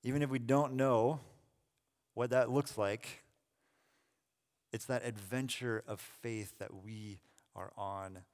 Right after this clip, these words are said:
together. Now, three words from the text that I think help us sort of frame this journey.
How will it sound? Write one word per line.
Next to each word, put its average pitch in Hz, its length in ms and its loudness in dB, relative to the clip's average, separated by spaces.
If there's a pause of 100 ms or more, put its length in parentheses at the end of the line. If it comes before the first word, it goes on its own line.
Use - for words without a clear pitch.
(440)
together. 98 500 0
Now, 123 200 8
three 208 300 8
words 165 340 12
from 156 220 4
the 143 60 2
text 135 360 10
that 131 80 6
I 135 80 8
think 135 160 2
help 143 260 6
us - 460 6 (260)
sort 135 180 2
of 117 60 -2
frame 151 540 8
this 123 180 6
journey. 110 560 2